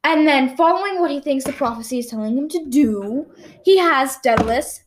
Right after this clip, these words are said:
build the labyrinth. A very, very big, confusing maze that nobody but Daedalus could navigate and get out of. Cool, right? And so basically the Minotaur was thrown in there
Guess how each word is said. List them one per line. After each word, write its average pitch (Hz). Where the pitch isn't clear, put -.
build 214
the 247
labyrinth. -
A 269
very, 339
very 311
big, 226
confusing 269
maze 233
that 233
nobody 294
but 247
Daedalus 208
could 220
navigate 202
and 208
get 196
out -
of. -
Cool, 311
right? 269
And -
so 370
basically 381
the 359
Minotaur 339
was 339
thrown 415
in 262
there 202